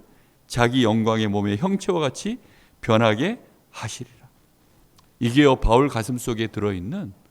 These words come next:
지금 모든 것을 배설물로 바라보게 만드는, 오히려 모든 싸움과 모든 그 문제들에 대하여 지금 바울 사도가 이미 수용하고 초월할, 쉽게 초월해버릴 수 없-, 밖에 없는 그런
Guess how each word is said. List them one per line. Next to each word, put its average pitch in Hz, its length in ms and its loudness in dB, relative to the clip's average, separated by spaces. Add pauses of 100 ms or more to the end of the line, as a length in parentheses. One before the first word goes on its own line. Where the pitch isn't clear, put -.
(380)
지금 175 240 0
모든 - 680 -2
것을 202 280 2
배설물로 151 760 -2 (260)
바라보게 117 480 2
만드는, 101 460 -10 (760)
오히려 185 380 8
모든 196 420 4
싸움과 190 560 4
모든 208 480 2
그 202 280 -2 (160)
문제들에 147 500 4
대하여 117 560 -4 (400)
지금 196 180 2
바울 175 300 8
사도가 190 320 2
이미 175 200 -2
수용하고 226 680 2
초월할, 240 480 4 (120)
쉽게 - 360 -4
초월해버릴 180 540 0
수 - 180 -6
없-, 101 160 -4 (260)
밖에 127 260 0
없는 120 440 -2 (460)
그런 151 440 4